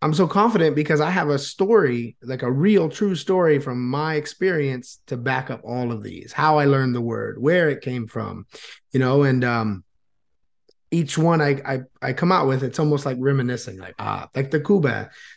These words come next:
that was teaching in twenty fourteen before I knew any Vietnamese. And this kid just smirk on his face. It's just like, <laughs> "Yeah, it's my dad's dick." And I'm like,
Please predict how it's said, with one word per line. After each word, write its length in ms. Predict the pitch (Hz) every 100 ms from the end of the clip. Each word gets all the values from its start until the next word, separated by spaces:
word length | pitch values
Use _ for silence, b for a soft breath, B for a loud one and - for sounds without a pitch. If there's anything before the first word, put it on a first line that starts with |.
| -
that 160 | 156
was 320 | 170 143 - -
teaching 340 | 214 190 160
in 140 | 139 127
twenty 260 | - 165
fourteen 540 | 160 165 156 - 170 143
before 280 | 139 147 147
I 40 |
knew 160 | 147 147
any 240 | 165 165
Vietnamese. 640 | 151 151 143 147 151 131
And 180 | 120 104 - b b
this 180 | 165 165
kid 460 | - 196 180 139 139
just 260 | 151 - - -
smirk 380 | 175 170 202 196
on 100 | 170
his 220 | 165 -
face. 460 | - 165 147 131 135
It's 160 | -
just 200 | 135 135
like, 320 | 151 120 - - B
<laughs> 140 | B
"Yeah, 580 | 160 254 226 165 120 - -
it's 240 | 226 254 175
my 160 | 156
dad's 440 | 151 180 247 277 -
dick." 340 | - 339 226 -
And 120 | 160
I'm 160 | 156 143
like, 260 | 131 -